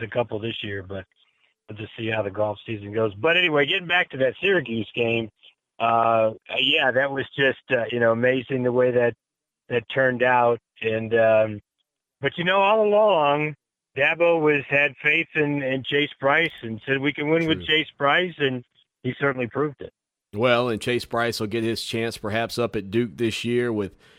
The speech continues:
Speaker 2: uh, Coach Cutcliffe and, and, and that squad. And, you know, I, I really think when you look at the Atlantic Coast Conference right now, people obviously talk about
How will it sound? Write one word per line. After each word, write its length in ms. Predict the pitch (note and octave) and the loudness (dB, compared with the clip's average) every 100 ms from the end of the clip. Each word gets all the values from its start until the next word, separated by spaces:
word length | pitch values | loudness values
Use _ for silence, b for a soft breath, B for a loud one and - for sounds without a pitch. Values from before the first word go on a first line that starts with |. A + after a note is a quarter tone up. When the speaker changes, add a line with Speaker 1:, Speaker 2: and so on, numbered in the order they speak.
| b b | b b
Speaker 2:
uh, 100 | F2 | -14
Coach 360 | F#2 B2+ A2 - | -6 -4 -4 -4
Cutcliffe 580 | B2 A2+ - A#2 A2+ - | -4 -4 -2 -2 -2 -4
and, 200 | G2 G2 | -6 -6
and, 280 | A#2 G#2+ G#2+ | -4 -4 -4
and 180 | A#2 A2 | -4 -2
that 180 | A#2+ | -2
squad. 480 | - - A2+ A2 A2 | -4 -2 0 2 0
And, 200 | G#2+ F#2+ b b b | -2 -4 b b b
you 100 | - | -4
know, 160 | A#2 A#2+ | 0 2
I, 300 | B2 A2+ C3+ | 2 2 0
I 100 | C3 | 0
really 260 | C3 C3+ B2 | 2 2 2
think 260 | C3+ C#3 | 2 2
when 120 | A#2 A#2 | 0 -2
you 100 | A#2 | 0
look 200 | B2 D3+ | -2 -2
at 100 | A2+ | -2
the 100 | A2+ | -2
Atlantic 420 | G2+ A#2 B2 G2+ | -2 -2 -2 -2
Coast 280 | A2+ G#2+ - | -2 -2 -2
Conference 460 | A#2 C3 A#2+ G2+ | -2 -2 -6 -6
right 200 | A2 G#2+ | -4 -4
now, 240 | G#2+ G#2+ G#2+ | -4 -4 -4
people 440 | - A2 A#2 A2 | -4 -4 -2 0
obviously 380 | G2+ G#2 - G#2+ | -2 -4 -6 -6
talk 240 | A2 G2 | -6 -4
about 260 | A2 G#2+ | -4 -4